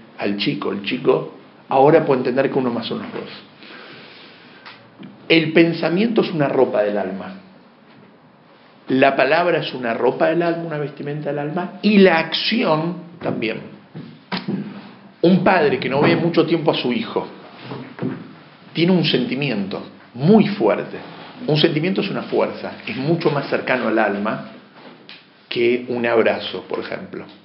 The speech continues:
Pero el sentimiento, si no lo expresás con un abrazo, no vale nada en este mundo físico. Entonces, el padre tiene un sentimiento muy fuerte,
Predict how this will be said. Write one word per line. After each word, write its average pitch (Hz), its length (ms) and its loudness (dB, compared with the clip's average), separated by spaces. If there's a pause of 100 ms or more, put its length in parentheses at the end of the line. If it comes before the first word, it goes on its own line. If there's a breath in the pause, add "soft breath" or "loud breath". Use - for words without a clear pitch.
(580 loud breath)
Pero 170 180 8
el 160 100 2
sentimiento, 165 1200 2 (1500)
si - 200 -10
no 135 120 0
lo 139 80 4
expresás 147 400 -2
con 131 100 -4
un 127 60 -4
abrazo, 135 340 -2
no 117 120 -6
vale 110 180 -4
nada - 400 -4 (180)
en 117 120 -4
este - 180 -8
mundo 107 260 -4
físico. 98 460 -10 (1040 soft breath)
Entonces, 117 720 -2
el 143 360 0
padre 165 680 4 (1000 loud breath)
tiene 269 260 6
un 226 120 8
sentimiento 202 640 4
muy 254 480 4
fuerte, 190 760 4